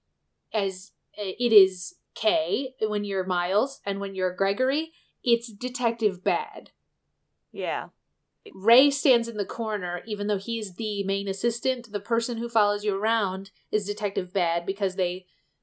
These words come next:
Speaker 1: they frame it as Manfred wanted you to be watched while investigating. So Bad is on you like glue.
Speaker 2: Yeah. And I think Gumshoe is occasionally your assistant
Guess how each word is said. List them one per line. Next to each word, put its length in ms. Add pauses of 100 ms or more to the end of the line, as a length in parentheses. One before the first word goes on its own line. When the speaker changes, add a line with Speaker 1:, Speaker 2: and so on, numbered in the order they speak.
Speaker 1:
they 120
frame 340
it 120
as 240
Manfred 400
wanted 300
you 140
to 80
be 300
watched 640 (600)
while 180
investigating. 680
So 200
Bad 360
is 120
on 220
you 300 (120)
like 220
glue. 360 (180)
Speaker 2:
Yeah. 380 (380)
And 440
I 80
think 320
Gumshoe 500
is 140
occasionally 800
your 140
assistant 680